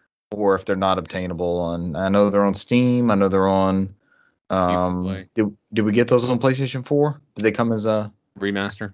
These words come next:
Speaker 2: And they're on
Speaker 1: Yeah.
Speaker 2: Xbox One.
Speaker 1: And Xbox as well,
Speaker 2: Mm.
Speaker 1: that's right.
Speaker 2: I think, uh, the only one we missed out on is Switch, 'cause I think they only got that Rebel trilogy and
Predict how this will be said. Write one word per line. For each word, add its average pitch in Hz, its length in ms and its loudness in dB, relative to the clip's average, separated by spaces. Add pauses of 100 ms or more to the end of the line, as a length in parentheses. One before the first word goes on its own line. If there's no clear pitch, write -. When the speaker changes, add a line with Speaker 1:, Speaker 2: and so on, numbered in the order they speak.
Speaker 2:
And 95 120 -8
they're 98 100 2
on 101 120 2
Speaker 1:
Yeah. 98 140 4
Speaker 2:
Xbox 101 440 -4
One. 104 180 -2
Speaker 1:
And 143 180 4
Xbox 95 460 -4
as 95 100 -8
well, 110 200 -4
Speaker 2:
Mm. 95 80 -2
Speaker 1:
that's 98 200 -10
right. 92 220 -8 (680)
Speaker 2:
I 98 60 -4
think, 120 180 0
uh, 110 220 -4
the 120 80 0
only 139 180 2
one 135 120 2
we 123 80 2
missed 113 220 -2
out 110 120 4
on 101 120 -2
is 90 120 -8
Switch, 95 520 -4
'cause 92 100 -8
I 92 60 -6
think 98 160 -6
they 95 240 -4 (100)
only 98 280 -2
got 92 220 -2
that 87 180 -2
Rebel 92 300 -4
trilogy 90 540 -8
and 85 300 -8